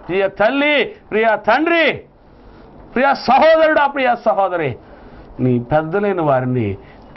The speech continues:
గాయపరచొద్దు మాటలతో. వాళ్ళు ఏం చదువుకోలేకపోయారు, నువ్వు పెద్ద పెద్ద చదువులు చదువుకున్నావని,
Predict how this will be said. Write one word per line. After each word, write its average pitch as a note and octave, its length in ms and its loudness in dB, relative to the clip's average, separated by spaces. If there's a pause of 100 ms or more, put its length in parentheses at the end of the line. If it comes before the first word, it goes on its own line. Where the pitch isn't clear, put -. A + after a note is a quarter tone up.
గాయపరచొద్దు G2+ 760 -4
మాటలతో. F2+ 880 -8
వాళ్ళు F#3+ 180 0
ఏం A#3 120 0
చదువుకోలేకపోయారు, G#3 1000 -2
నువ్వు E3+ 160 -2
పెద్ద F3+ 200 -4
పెద్ద G3+ 140 -4
చదువులు G#3+ 460 -2
చదువుకున్నావని, F#3 600 -2